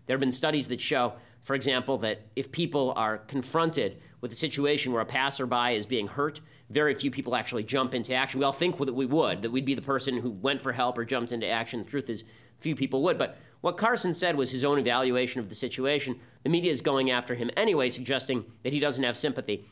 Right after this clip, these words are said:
And this is what the left does when it comes to gun control. It's all about the level of sympathy. It's all about the level of how, how much you care in your heart. It has nothing to do with what actually would stop this sort of thing. And we, we see this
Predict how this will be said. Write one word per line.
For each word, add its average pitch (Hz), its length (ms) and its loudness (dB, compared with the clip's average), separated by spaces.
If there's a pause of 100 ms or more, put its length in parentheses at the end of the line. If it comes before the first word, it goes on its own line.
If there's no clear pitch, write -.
(120)
And 165 120 2
this 240 120 2
is 254 60 -2
what 202 160 0
the 151 60 0
left 123 280 0
does 120 360 2
when 120 120 -2
it 107 80 -8
comes 117 200 -6
to 131 80 -8
gun 139 200 2
control. 98 420 -6 (380)
It's 120 160 -2
all 165 100 4
about 147 240 2
the 143 60 0
level 131 260 2
of 110 80 -2
sympathy. 156 480 2
It's - 140 -2
all 120 160 2
about 104 240 0
the 110 60 -4
level 113 300 0
of 92 100 -2
how, 98 180 -4
how 90 120 -10
much 110 220 -6
you 90 80 -10
care 170 420 2
in 104 220 -2
your 90 220 -4
heart. 175 320 2
It 131 80 -6
has 139 180 0
nothing 185 300 0
to 165 60 -4
do 127 180 2
with 117 160 0
what 135 240 0
actually 117 480 -2 (340)
would 117 160 -2
stop - 500 0 (360)
this 131 200 0
sort 127 220 2
of 117 60 -4
thing. 143 420 0 (760)
And 156 200 4
we, 160 160 2
we 156 160 0
see 247 240 2
this 156 300 0